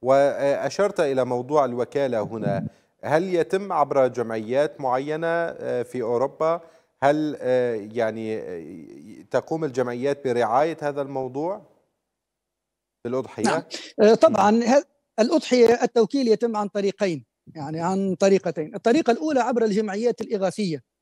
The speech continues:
Speaker 1: مهم.
Speaker 2: و-، والجمعيات الإغاثية، كل جمعية إغاثية يكون لها يعني، آه، طلبات توكيل بالمئات إن لم يكن بالآلاف.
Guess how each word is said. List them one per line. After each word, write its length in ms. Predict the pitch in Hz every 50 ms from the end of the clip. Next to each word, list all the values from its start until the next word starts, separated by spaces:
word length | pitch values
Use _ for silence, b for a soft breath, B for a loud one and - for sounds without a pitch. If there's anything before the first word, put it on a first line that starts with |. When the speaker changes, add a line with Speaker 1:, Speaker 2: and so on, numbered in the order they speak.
| _ _ _ _ -
Speaker 1:
مهم. 220 | 110 - - -
Speaker 2:
و-، 480 | 190 202 202 190 190 190 185 180 185 185
والجمعيات 520 | 196 214 196 185 202 214 226 254 254 240 233
الإغاثية، 540 | 349 302 262 214 214 185 277 277 262 233
كل 180 | 208 - 359 359
جمعية 480 | 247 196 247 240 247 247 240 226 - -
إغاثية 360 | 208 202 196 - 247 247 240 220
يكون 380 | 202 190 175 - 247 240 220
لها 320 | 233 247 254 254 220 196 175
يعني، 460 | 175 180 170 160 165 165 165 165 165 165
آه، 720 | 170 165 196 - - 185 180 - - - - - 170 175 -
طلبات 380 | 202 196 196 190 240 233 -
توكيل 440 | 220 - 214 196 - - 269 269 214
بالمئات 640 | 165 202 254 247 220 233 - 277 285 269 240 - -
إن 80 | 202 208
لم 140 | 214 214
يكن 220 | 202 185 - 202 190
بالآلاف. 460 | 175 - - 175 170 165 151 - -